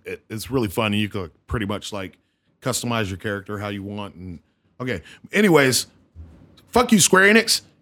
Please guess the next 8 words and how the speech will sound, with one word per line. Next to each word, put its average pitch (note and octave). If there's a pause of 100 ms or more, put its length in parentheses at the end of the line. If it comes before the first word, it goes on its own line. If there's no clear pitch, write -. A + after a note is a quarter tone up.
Anyway, G#3 (140)
PlayStation D#3
exclusives. C#3+
All F#3
right. D3 (460)
More. F3
Uh, D3 (300)
so E3